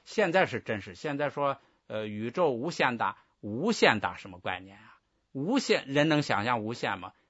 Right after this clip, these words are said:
这本身就是一个不真实的概念，是不是啊？世界怎么可能无限大呢？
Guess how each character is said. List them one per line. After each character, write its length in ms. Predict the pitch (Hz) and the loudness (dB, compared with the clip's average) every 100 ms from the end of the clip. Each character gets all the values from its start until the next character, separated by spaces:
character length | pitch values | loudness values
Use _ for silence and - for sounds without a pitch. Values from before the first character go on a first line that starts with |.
| _ | _
这 100 | 254 | -2
本 240 | - 165 | 4 4
身 200 | 170 285 | 6 6
就 160 | 277 185 | 8 6
是 140 | - | 6
一 80 | 123 | 2
个 100 | 110 | 2
不 160 | - 120 | 0 0
真 200 | 123 110 | 2 0
实 120 | 101 | -4
的 80 | 87 | -8
概 200 | 85 85 | -10 -10
念， 140 | 101 _ _ _ _ _ _ _ _ | -14 _ _ _ _ _ _ _ _
是 120 | 135 | -8
不 80 | 98 | -8
是 60 | |
啊？ 200 | 95 90 _ _ _ _ | -8 -12 _ _ _ _
世 200 | - 196 | -6 0
界 120 | 175 | 0
怎 160 | - 101 | 0 -8
么 60 | |
可 160 | 101 98 | -8 -10
能 140 | 95 | -8
无 180 | 98 135 | -6 -4
限 260 | - 107 92 | -2 -2 -4
大 80 | |
呢？ 240 | - - | -12 -14